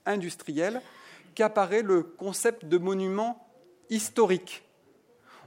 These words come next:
On doit, euh, euh, au, à la Révolution française, c'est un grand paradoxe, mais ceci explique peut-être cela,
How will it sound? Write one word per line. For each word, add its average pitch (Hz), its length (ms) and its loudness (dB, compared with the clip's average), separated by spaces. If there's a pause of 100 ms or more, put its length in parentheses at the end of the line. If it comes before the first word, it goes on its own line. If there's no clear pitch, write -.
On 156 160 4
doit, 180 480 6
euh, 143 160 4 (320)
euh, 135 320 -2 (320)
au, 170 320 6
à 156 80 6
la 170 100 6
Révolution 190 540 0
française, 220 500 0
c'est 175 100 -6
un 160 120 0
grand 175 160 0
paradoxe, 156 480 2
mais 160 100 -4
ceci 175 300 -4
explique 165 260 -6
peut-être 170 560 -6
cela, 175 400 0